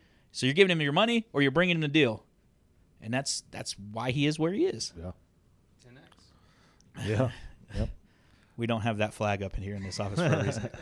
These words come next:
Speaker 2: <laughs>
Speaker 1: So.
Speaker 2: Okay. I think that was pretty good.
Speaker 1: I, I like it. I think it's, it's one of those boring ones. Y'all made it fun. Um, but it's, uh, it's important to see that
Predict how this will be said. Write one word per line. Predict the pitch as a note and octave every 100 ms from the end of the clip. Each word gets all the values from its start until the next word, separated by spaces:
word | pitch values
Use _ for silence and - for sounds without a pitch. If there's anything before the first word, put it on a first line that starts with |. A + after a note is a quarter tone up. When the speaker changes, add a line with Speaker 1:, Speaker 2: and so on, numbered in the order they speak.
| - -
Speaker 2:
<laughs> | - _ _
Speaker 1:
So. | - G#2 G#2 - _ _ _ _ _ _ C#3
Speaker 2:
Okay. | D#3 D3+
I | C3 - - - - - -
think | B2
that |
was | A#2+
pretty | - A#2+
good. | A#2+ B2 - A2
Speaker 1:
I, | E3+ F#3
I | D3
like | A2+ C4 B2
it. | A2
I | B2
think | E3 F3
it's, | D#3 -
it's | C#3 B2+ -
one | C#3 E3
of | F3+
those | E3+ C3
boring | A#2 - D#3 E3+
ones. | D3+ D#3+ D3+ - -
Y'all | C#3 D3
made | D#3 D3
it | B2
fun. | - C3+ C#3 D3+ - _ _ _ _
Um, | C3 B2+ B2+
but | B2 B2+ D3
it's, | C3+ - -
uh, | C3+ B2+ B2
it's | - C3
important | D3 C3+ E3 F3 D3
to | C#3
see | - D3+
that | C3+ B2